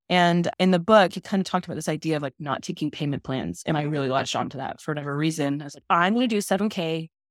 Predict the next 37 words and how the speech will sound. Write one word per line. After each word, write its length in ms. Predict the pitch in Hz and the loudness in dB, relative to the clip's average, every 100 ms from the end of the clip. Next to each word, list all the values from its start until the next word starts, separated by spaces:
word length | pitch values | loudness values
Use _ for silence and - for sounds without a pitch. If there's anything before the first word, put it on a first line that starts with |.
| _ | _
no 120 | 170 160 | -2 -2
payment 340 | 160 143 - | -2 -8 -10
plans. 440 | - 95 76 - - _ | -10 -12 -12 -16 -20 _
I'm 140 | 165 | 0
gonna 140 | 170 160 | 2 0
do 140 | 160 | -4
this." 260 | - 403 - _ _ - | -4 -10 -12 _ _ -2
And 420 | 202 190 185 185 - | 4 6 4 2 2
I 100 | 180 | 2
was, 180 | 185 180 | 2 4
like, 260 | 190 165 - | 2 2 0
in 200 | 202 220 | 4 6
that 280 | 214 165 - _ | 6 4 0 _
journaling 380 | 196 196 190 175 | 0 0 0 -4
process, 540 | - 175 170 180 180 | -2 -2 0 -2 -2
and 80 | 180 | -4
I 20 | |
was 80 | 160 | -6
like, 120 | 160 | -6
"What 100 | 185 | -6
kind 120 | 220 | -2
of 60 | 196 | -2
coach 220 | - 190 | -2 -4
would 80 | 185 | -2
I 40 | |
need 160 | 175 170 | -2 -4
to 80 | 160 | -4
be?" 200 | 156 143 | -6 -2
A 80 | - | 2
lot 140 | 180 185 | 2 2
of 60 | |
the 80 | 185 | 0
work 160 | 170 160 | -2 -2
that 120 | 165 | -2
I 60 | |
offered 280 | 147 143 160 | -2 -4 -6
yesterday, 580 | 165 170 170 151 120 - | -6 -6 -6 -6 -8 -12